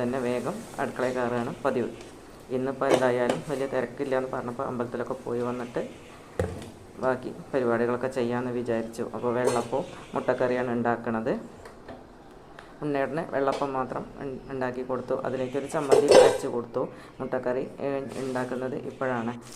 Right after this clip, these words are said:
കാരണം ഉണ്ണേട്ടൻ അത്ര നേരത്തെ ആകുമ്പോൾ അങ്ങനെ മുട്ടക്കറി അങ്ങനത്തെ കറികളൊന്നും അത്ര രാവിലെ ആകുമ്പോൾ കഴിക്കില്ല. ഒന്നോ രണ്ടോ പലഹാരം എന്താണെങ്കിലും അത് ഒന്നോ രണ്ടെണ്ണോ മാത്രം കഴിച്ചിട്ടാണ് പോവാറുള്ളത്.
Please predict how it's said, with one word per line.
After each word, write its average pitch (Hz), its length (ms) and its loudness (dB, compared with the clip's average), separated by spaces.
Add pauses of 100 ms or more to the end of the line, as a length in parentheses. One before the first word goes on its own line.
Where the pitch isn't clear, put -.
(160)
കാരണം 123 280 -2
ഉണ്ണേട്ടൻ 127 300 0 (180)
അത്ര 135 180 0
നേരത്തെ 131 440 0
ആകുമ്പോൾ 131 320 0 (160)
അങ്ങനെ 131 380 -4 (140)
മുട്ടക്കറി 127 400 0
അങ്ങനത്തെ 131 200 0
കറികളൊന്നും 123 480 2
അത്ര 127 140 -4 (240)
രാവിലെ 127 320 2
ആകുമ്പോൾ 127 260 -2
കഴിക്കില്ല. 120 440 -2 (500)
ഒന്നോ 131 220 0
രണ്ടോ 131 360 2
പലഹാരം 127 420 0 (240)
എന്താണെങ്കിലും 135 520 0
അത് 135 100 -4
ഒന്നോ 135 200 -2
രണ്ടെണ്ണോ 131 360 -2
മാത്രം 127 360 -2
കഴിച്ചിട്ടാണ് 120 580 0
പോവാറുള്ളത്. 123 640 2